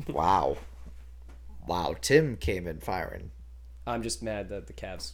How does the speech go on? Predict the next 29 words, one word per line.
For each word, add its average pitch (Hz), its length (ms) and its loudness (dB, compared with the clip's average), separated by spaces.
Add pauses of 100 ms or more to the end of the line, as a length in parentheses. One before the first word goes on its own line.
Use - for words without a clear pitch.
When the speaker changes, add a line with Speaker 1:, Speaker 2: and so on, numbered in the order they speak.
(140)
Speaker 1:
lost 95 220 -8
in - 40 -10
the - 60 -10
play-in. 71 420 -8 (120)
<laughs> - 100 -2
Speaker 2:
Yeah. 143 140 0 (680)
<laughs> - 60 10 (1120)
Speaker 1:
They'll 165 100 6
be 135 100 6
back. - 280 -8 (180)
Speaker 2:
Uh, 123 440 12 (760)
moving 123 340 4
on 120 260 6
with 113 300 8
the 104 440 0
N 110 180 0
B 107 140 4
A 104 140 8
postseason, 101 840 2
it 98 160 0
is 95 220 -2
draft 104 360 6
week. 95 500 -4 (680)
Speaker 1:
Well, 190 280 2 (480)
Speaker 2:
Thursday 98 720 6 (840)
will 98 160 0
be 104 120 2
the 101 100 0
day. 90 400 2